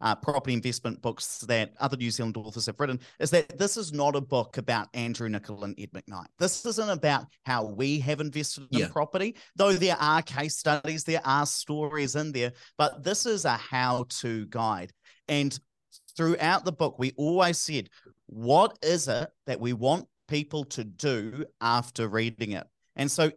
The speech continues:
Speaker 1: every chapter, it is very actionable. What should I, as a property investor, do after reading this? It's not just to be entertaining, though I hope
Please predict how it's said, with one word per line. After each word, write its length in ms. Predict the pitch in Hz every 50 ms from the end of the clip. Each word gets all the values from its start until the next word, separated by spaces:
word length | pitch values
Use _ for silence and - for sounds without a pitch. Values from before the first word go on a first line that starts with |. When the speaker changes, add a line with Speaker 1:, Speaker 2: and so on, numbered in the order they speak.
| _
Speaker 1:
every 400 | - 180 190 185 180 180 170 175
chapter, 600 | - - - 160 151 - - _ - 110 101 95 - _ _
it 80 | 139 123
is 140 | 123 117 107
very 680 | 107 107 101 - 139 147 151 165 170 165 165 165 - _
actionable. 720 | 123 135 - - - - - 139 120 113 95 98 92 69 - _ _ _ _ 110
What 280 | 117 143 165 190 180 -
should 280 | - - 165 175 175
I, 580 | 165 - 123 139 131 117 107 113 135 160 175 - _ _ _ _ _ _ 117
as 180 | 123 139 135
a 60 | 170
property 380 | 170 - 147 127 123 - 131 123
investor, 520 | 117 107 127 123 117 - - 131 117 - - _ - 113
do 300 | - 135 135 131 127 127 123 127 _ _ _ _ -
after 340 | 117 117 123 120 - 131 120
reading 240 | 117 120 117 113 107
this? 160 | 98 - -
It's 160 | - - -
not 300 | 143 151 170 202 - 139 -
just 340 | - 156 151 190 - -
to 80 | - 160
be 200 | - 147 - -
entertaining, 540 | 147 143 - 139 110 - 131 127 139 - 180
though 200 | 165 151 147 143
I 100 | 139 135
hope 280 | 120 135 139 156 -